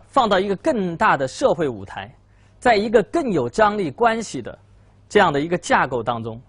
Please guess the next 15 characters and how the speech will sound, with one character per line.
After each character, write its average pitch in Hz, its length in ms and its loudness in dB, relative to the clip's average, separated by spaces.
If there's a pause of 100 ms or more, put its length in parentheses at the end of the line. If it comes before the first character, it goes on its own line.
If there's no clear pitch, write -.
(100)
我 135 120 -2
们 139 140 -4
才 147 140 -4
能 160 160 -4
对 156 140 0
新 170 220 -4
闻 151 120 -4
事 147 160 -6
件 131 180 -8 (220)
超 180 240 0
越 165 120 0
它 143 120 -8
的 135 80 -4
表 87 200 -12
象。 - 200 -16